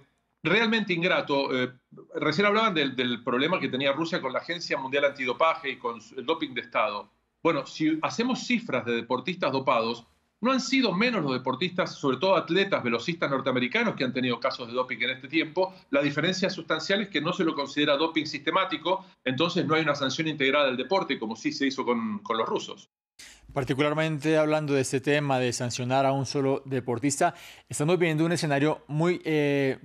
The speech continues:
Speaker 2: peculiar en el tenis. Desde ayer lunes,
Speaker 1: Ujú.
Speaker 2: el nuevo número uno del mundo es un tenista ruso, Daniel Medvedev. Primera vez en muchos años que no es uno del denominado Big Four.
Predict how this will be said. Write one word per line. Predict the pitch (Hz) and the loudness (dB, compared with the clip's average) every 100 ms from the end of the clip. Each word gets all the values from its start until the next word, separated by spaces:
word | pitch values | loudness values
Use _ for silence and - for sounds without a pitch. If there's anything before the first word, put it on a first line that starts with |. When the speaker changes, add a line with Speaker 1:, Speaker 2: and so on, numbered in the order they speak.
| - | -6
Speaker 2:
peculiar | 135 139 127 139 - | -4 2 2 2 0
en | 147 | -2
el | 120 | -2
tenis. | 117 180 127 - 165 | 2 2 0 -2 -6
Desde | 123 117 123 | -4 -2 2
ayer | 117 113 156 165 | 2 4 2 4
lunes, | 175 175 - - | 2 2 -2 -4
Speaker 1:
Ujú. | 117 117 | -6 -4
Speaker 2:
el | 110 | 0
nuevo | 127 156 | 2 2
número | 156 160 151 | 2 4 4
uno | 143 147 | 4 2
del | 139 | 2
mundo | 135 139 139 151 | 2 0 0 0
es | 139 143 139 | 2 0 0
un | 147 135 | -4 -4
tenista | 131 131 123 143 131 | -2 -2 -2 0 0
ruso, | 123 139 147 156 | 0 0 2 2
Daniel | 123 123 | 0 0
Medvedev. | 123 117 151 156 151 - - - | -2 0 2 2 0 -6 -20 -14
Primera | 104 117 147 160 | -8 -2 2 4
vez | 170 165 - | 2 0 -2
en | 135 131 127 - _ - | -2 -2 -4 -10 _ -6
muchos | 151 175 151 | -2 2 2
años | 151 151 | 0 0
que | 143 | -2
no | 127 | 0
es | 127 | -2
uno | 143 135 135 | -2 -2 0
del | 120 | 0
denominado | 117 110 113 123 - | -2 -4 -2 -2 -4
Big | 117 143 139 | -4 -2 0
Four. | 156 156 | 2 0